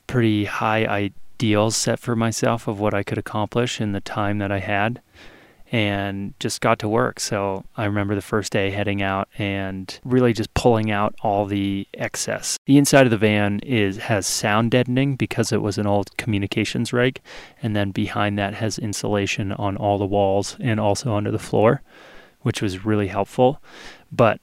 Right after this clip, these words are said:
it also had some old metal that had to be ground out, these big benches in the back that had all this, like, German antennas and firefighting equipment, which we still have, some, some of anyway. And we stripped it out to basically nothing left inside. And then I got some plywood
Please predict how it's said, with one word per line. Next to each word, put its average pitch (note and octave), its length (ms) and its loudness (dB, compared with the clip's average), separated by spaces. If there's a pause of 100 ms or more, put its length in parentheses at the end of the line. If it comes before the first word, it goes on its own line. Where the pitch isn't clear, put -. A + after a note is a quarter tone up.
it B2 140 0
also A2 340 0
had G#2 280 -4
some G#2 200 -4
old G2 460 -2 (220)
metal G2+ 380 0
that G2+ 180 -2
had G#2 160 -2
to - 60 -6
be G2+ 100 -4
ground G2 400 -2
out, F#2 240 -2
these G#2 160 0
big F#2+ 260 -6
benches G2 400 -4
in G#2 120 -2
the G2+ 100 -4
back F#2+ 300 -2
that G#2+ 120 -4
had A2 180 -4
all G#2+ 160 -4
this, G2+ 220 -6
like, G#2 220 -8
German G#2 320 2
antennas G2 640 -2
and F#2+ 280 -4
firefighting G2+ 600 0
equipment, G#2 460 -4 (160)
which - 320 -4
we G#2 80 -2
still F#2+ 320 -4
have, F#2 520 -4
some, G2 360 -2 (140)
some A2 260 0
of F#2 180 -4
anyway. G2 480 -6
And A2 320 2
we G#2 80 0
stripped - 320 0
it A#2 80 2
out G2+ 220 2
to A#2+ 100 -4
basically G#2 600 -2
nothing G#2 640 -2 (300)
left G#2 300 0
inside. F#2+ 560 -2
And G2+ 160 -4
then G2 160 -2
I G2 80 -4
got G2 240 -2
some G#2+ 160 -6
plywood G#2 600 4